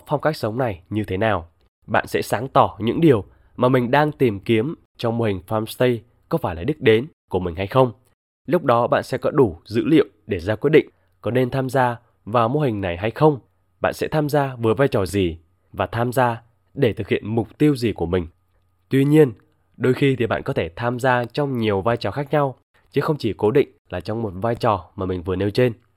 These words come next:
Tập podcast số bốn mươi lăm tuần này có những nội dung được trích ra trong bài viết của tác giả kiến trúc sư Phạm Thanh Tùng. À, tiết lộ thêm với mọi người á, là kiến trúc sư Phạm Thanh Tùng hiện đang là giám đốc thương hiệu tại công ty cổ phần đầu tư và phát triển Đại Nam Pharma, làm việc tại D G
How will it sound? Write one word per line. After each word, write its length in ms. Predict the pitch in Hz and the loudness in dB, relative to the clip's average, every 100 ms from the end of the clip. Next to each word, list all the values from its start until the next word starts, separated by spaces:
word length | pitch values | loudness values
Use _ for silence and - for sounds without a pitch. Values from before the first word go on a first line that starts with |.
| _ _ _ - | _ _ _ -2
Tập 180 | 131 - | 0 2
podcast 440 | 175 - 170 185 | 2 0 -4 -4
số 220 | - 113 | -4 -2
bốn 200 | 110 117 | 0 2
mươi 80 | 151 | 4
lăm 160 | 151 143 | 2 2
tuần 160 | 113 | -2
này 200 | 107 98 | 0 -2
có 140 | 87 120 | -2 -4
những 180 | 123 | -2
nội 160 | 151 - | -2 0
dung 200 | 127 135 - | 2 0 -2
được 200 | 107 101 | -8 -6
trích 160 | - 156 | -6 -4
ra 280 | 143 127 120 _ - | -2 -2 -6 _ -2
trong 160 | 143 | 0
bài 140 | 127 92 | 0 2
viết 200 | 139 - | 0 2
của 100 | 95 | -6
tác 160 | 117 | -4
giả 280 | 143 104 - _ - | -2 -4 -6 _ -8
kiến 100 | 110 | -4
trúc 140 | 143 | -4
sư 220 | - 135 123 _ | 0 -2 -2 _
Phạm 180 | 107 - | -6 -4
Thanh 160 | 117 117 | -4 2
Tùng. 220 | 120 90 - _ _ _ _ - | 2 2 -8 _ _ _ _ -6
À, 140 | 95 | -4
tiết 180 | 95 151 | 0 2
lộ 140 | 147 | 0
thêm 200 | - 120 | 0 -4
với 100 | 110 | -2
mọi 120 | 120 - | -4 -2
người 240 | 113 104 | -2 -2
á, 100 | 120 - | -4 -6
là 140 | - 92 | -10 -10
kiến 200 | - 110 | -8 -8
trúc 140 | 147 | -6
sư 220 | - 143 127 | -2 -2 0
Phạm 180 | 120 - | -4 -2
Thanh 180 | 117 117 | -4 0
Tùng 260 | 120 95 85 _ | 0 0 -8 _
hiện 160 | - 117 | -2 -2
đang 140 | 110 120 | 0 -4
là 140 | 95 | -4
giám 240 | 85 92 | -4 -4
đốc 120 | 123 - | -4 -4
thương 100 | 127 | -2
hiệu 180 | 120 110 - - | -2 -4 -6 -6
tại 140 | 95 - | -6 -6
công 140 | 110 | -6
ty 120 | 110 | -6
cổ 180 | 113 104 | -6 -6
phần 220 | - 92 | -6 -6
đầu 100 | 90 | -6
tư 320 | 92 135 139 123 | -2 0 0 -2
và 100 | 104 | -6
phát 140 | 123 | -6
triển 200 | 123 113 87 | -4 -8 -6
Đại 200 | 127 - | -4 -4
Nam 260 | 95 110 107 104 | -2 -4 -4 -8
Pharma, 460 | - 107 113 117 113 _ _ | -8 -4 0 0 -4 _ _
làm 200 | 110 113 | -4 -2
việc 220 | 113 110 | -2 -2
tại 140 | - 104 | -2 -2
D 240 | 117 | -2
G 20 | 120 | -2